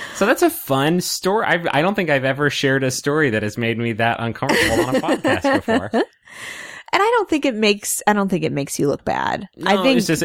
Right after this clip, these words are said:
Speaker 1: I, I was trading off. Now I look back, I realize I was trading off a, maybe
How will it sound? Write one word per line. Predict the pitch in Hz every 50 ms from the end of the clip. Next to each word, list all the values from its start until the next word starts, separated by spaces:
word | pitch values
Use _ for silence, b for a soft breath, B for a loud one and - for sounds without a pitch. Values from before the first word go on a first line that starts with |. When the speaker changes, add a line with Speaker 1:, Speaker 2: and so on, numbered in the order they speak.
| -
Speaker 1:
I, | - 160 151 120 127 139 101 B B B 123 B
I | - 156
was | 160 156 -
trading | - - 180 170 165 151 139
off. | 123 120 117 110 -
Now | 123 120 113 104
I | 101 107
look | 110 110 113 107 -
back, | 107 101 104 -
I | 98
realize | 101 98 101 107 101 101 98 95
I | 107 107
was | 104 -
trading | - - 117 110 107 113 107
off | 104 101 101 - -
a, | - 113
maybe | 110 113 120 117 107 117 110 110 104